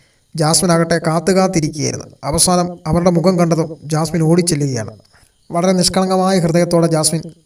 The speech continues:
അമ്മയെ കെട്ടിപ്പിടിക്കുന്നു, ഉമ്മ വെക്കുന്നു. പിന്നെ ജാസ്മിൻ്റെ ബിഗ് ബോസ് ഹൗസിലെ നിർണായകമായ നിമിഷങ്ങളിലൂടെയാണ് കടന്നു പോകുന്നത്. എന്താണേലും ഈ ലൈവ് കാണാൻ ഗബ്രി പുറത്തുണ്ടാവും.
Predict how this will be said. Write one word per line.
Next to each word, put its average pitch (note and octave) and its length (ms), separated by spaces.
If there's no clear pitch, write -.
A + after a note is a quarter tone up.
അമ്മയെ D#3+ 260
കെട്ടിപ്പിടിക്കുന്നു, E3 640
ഉമ്മ E3+ 180
വെക്കുന്നു. D#3+ 340
പിന്നെ G#3 220
ജാസ്മിൻ്റെ F3+ 520
ബിഗ് D#3+ 220
ബോസ് F#3 200
ഹൗസിലെ E3+ 300
നിർണായകമായ F#3 680
നിമിഷങ്ങളിലൂടെയാണ് D#3+ 720
കടന്നു D3+ 220
പോകുന്നത്. C3+ 340
എന്താണേലും F3+ 600
ഈ D#3 100
ലൈവ് E3 340
കാണാൻ D#3+ 200
ഗബ്രി D3+ 320
പുറത്തുണ്ടാവും. D3+ 640